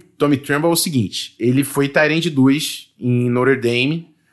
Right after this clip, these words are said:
porque ele era reserva do Cook Matt e depois ele ficou, ele fo-, é reserva do Michael Myers, que é o freshman que era um, basicamente o melhor jogador de Notre Dame ali de, do ano passado.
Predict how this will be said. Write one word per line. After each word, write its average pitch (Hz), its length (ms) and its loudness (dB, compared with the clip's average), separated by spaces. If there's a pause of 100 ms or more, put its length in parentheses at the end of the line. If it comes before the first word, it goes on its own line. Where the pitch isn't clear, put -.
(300)
porque 131 280 0
ele 127 340 2
era 123 180 4
reserva 135 340 0
do 143 60 -4
Cook 147 240 -4
Matt 139 400 0
e 185 60 -2
depois 156 320 -2
ele 156 100 -2
ficou, 151 500 0
ele 127 140 2
fo-, 131 220 -6
é 127 160 2
reserva 131 340 0
do 135 160 -2
Michael 131 340 0
Myers, 131 300 0
que - 80 -4
é - 20 2
o 135 40 0
freshman 131 460 -2
que 131 600 -4
era 107 160 -2
um, 107 100 -10 (580)
basicamente 320 420 2
o - 20 -2
melhor 320 180 4
jogador 269 300 4
de 196 80 2
Notre 196 240 2
Dame 123 240 0
ali 107 200 -2
de, 101 320 -6 (340)
do 113 80 0
ano 123 120 4
passado. 120 480 0